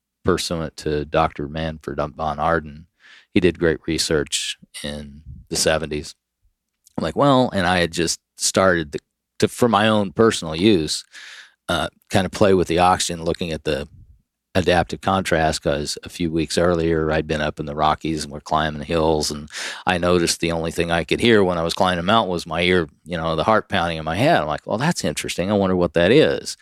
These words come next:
And when I researched it, well, that's when I got to the point of like, "Well, by the time the body activates that blood flow circuit, you're slamming more, four times more blood through your brain." I'm like, "Wow." And I was like, "Well, if I could do that,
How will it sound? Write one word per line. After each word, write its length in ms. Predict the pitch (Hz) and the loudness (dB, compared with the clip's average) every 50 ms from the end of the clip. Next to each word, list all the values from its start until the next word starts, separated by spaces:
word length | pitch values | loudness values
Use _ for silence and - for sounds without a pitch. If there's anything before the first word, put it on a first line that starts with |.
| - - - - - - - _ - | -18 -20 -20 -20 -20 -20 -14 _ -2
And 360 | 110 107 110 107 110 110 107 | 0 2 2 2 2 2 2
when 120 | 104 104 104 | 2 2 4
I 240 | 104 104 104 98 98 - | 4 2 0 -2 -2 2
researched 580 | 101 107 107 - - 95 85 82 - - - | 4 4 4 4 4 2 2 2 0 -2 -2
it, 140 | 131 143 131 | -2 -2 0
well, 180 | 101 80 85 87 | 2 2 4 4
that's 260 | 92 101 104 - - | 4 2 2 0 0
when 120 | 110 98 | 0 2
I 100 | 90 87 | 2 2
got 220 | 82 92 92 87 - | 2 2 2 0 -2
to 80 | - | -6
the 80 | 71 - | -10 -4
point 280 | - 151 170 135 95 | 0 2 4 4 4
of 60 | 85 82 | 4 4
like, 180 | 80 80 - | 2 2 4
"Well, 240 | 85 82 80 87 87 | 4 4 4 4 4
by 160 | 85 85 80 | 4 4 2
the 120 | 80 80 - | 2 2 0
time 320 | - 98 92 95 92 87 | 2 2 2 2 0 -2
the 100 | 78 76 | -6 -10
body 440 | 73 76 _ - 85 92 98 92 90 | -12 -4 _ 2 4 4 6 4 4
activates 580 | 85 85 92 90 - - 78 82 82 80 - | 4 2 0 -2 -4 -2 0 2 2 2 2
that 180 | - 80 73 - | 2 0 2 4
blood 240 | - 107 131 151 - | 4 4 4 4 2
flow 160 | - 87 82 | 2 0 0
circuit, 460 | 80 - 85 80 78 - - 113 - _ | 0 0 0 0 0 2 0 0 0 _
you're 240 | - 85 85 90 - - | -2 -2 0 -2 -2 -4
slamming 420 | - - - - 82 87 90 95 | -4 -2 0 0 0 0 -2 -2
more, 280 | 98 90 98 101 92 82 - _ _ _ | 0 2 2 2 2 -2 -6 _ _ _
four 200 | - - 92 92 | -6 -4 -2 0
times 280 | - 95 98 98 92 | 0 0 0 0 0
more 160 | 104 104 101 | 2 2 4
blood 240 | 95 101 101 104 95 | 4 6 4 4 4
through 140 | - 107 107 | 2 2 2
your 80 | 98 90 | 2 4
brain." 320 | 120 127 160 160 101 80 | 4 4 4 4 0 -2
I'm 40 | 78 | -2
like, 160 | 76 - - | -6 -4 -2
"Wow." 540 | - 143 156 160 147 104 82 65 - - - _ _ - - - - - - | 0 2 4 4 4 4 2 0 -2 -6 -12 _ _ -16 -14 -14 -14 -8 -4
And 240 | - 90 87 78 67 | -4 -4 -4 -4 -4
I 60 | 71 | -4
was 100 | 95 92 | -2 0
like, 140 | 98 92 85 | 0 2 4
"Well, 260 | 113 143 143 139 147 | 4 6 6 6 6
if 140 | 127 - - | 6 6 4
I 140 | 123 123 113 | 4 4 4
could 240 | - 104 90 80 87 | 2 0 0 4 6
do 220 | 127 151 165 151 | 8 10 10 10
that, 460 | 123 110 98 92 92 95 104 - _ | 8 8 6 6 4 2 2 0 _